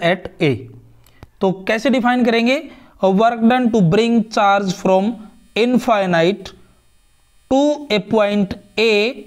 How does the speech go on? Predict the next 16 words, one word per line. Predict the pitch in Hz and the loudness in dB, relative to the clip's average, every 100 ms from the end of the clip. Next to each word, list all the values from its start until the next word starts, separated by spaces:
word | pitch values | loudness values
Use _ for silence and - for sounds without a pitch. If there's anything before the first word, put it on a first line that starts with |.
| - | 0
और | 190 | 2
ये | 190 233 | 2 0
पॉइंट | 226 214 214 214 214 - - | 0 0 -2 -4 -12 -12 -4
ए | 226 | -2
क्या | 226 247 247 | 0 0 0
है, | 208 156 110 - - - - - _ _ _ _ _ - - _ - - | 0 -2 -4 -16 -20 -20 -20 -20 _ _ _ _ _ -20 -20 _ -20 -8
मान | - 247 | 0 2
लीजिए | 233 214 220 | 2 2 2
ये | 214 | 0
पहले | 202 180 202 | 2 0 0
से | 190 | 0
ही | 190 | 0
इसकी | 180 - - | 0 -4 0
लोकेशन | 165 147 143 - 160 | 0 0 -4 -6 -6
थी, | 165 170 - - _ - - - - _ _ - - - - - - - | -8 -12 -18 -20 _ -20 -20 -20 -20 _ _ -20 -20 -20 -20 -20 -20 -4
क्लियर, | 202 226 220 | 0 0 -2